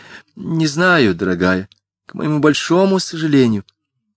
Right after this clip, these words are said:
Дайна вновь представила, какие лица мог увидеть кричавший мужчина.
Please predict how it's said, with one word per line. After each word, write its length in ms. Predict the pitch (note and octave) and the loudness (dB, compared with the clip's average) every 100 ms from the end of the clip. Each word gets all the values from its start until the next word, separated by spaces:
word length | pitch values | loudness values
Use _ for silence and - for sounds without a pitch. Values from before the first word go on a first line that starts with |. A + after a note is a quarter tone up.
| _ _ _ _ | _ _ _ _
Дайна 500 | - F#2+ G2 G2 G2 | -2 2 4 4 2
вновь 380 | F2+ G#2 G#2+ | 2 2 2
представила, 720 | - G#2 F#2+ - A2 G#2 G#2 G#2 | 0 -8 -6 -6 0 2 2 -2
какие 360 | G#2 A2 G#2+ | -4 0 0
лица 420 | G#2+ A#2+ G#2+ - | 2 0 -2 -4
мог 220 | G2 F#2+ G#2+ | -6 -4 -4
увидеть 340 | G2 G#2+ G2+ | -4 -4 -6
кричавший 600 | - G#2 - A2 - C3+ | -8 -8 -2 -4 -4 -8
мужчина. 540 | A#2+ A2+ - A#2 G#2 | -8 -8 -8 -6 -6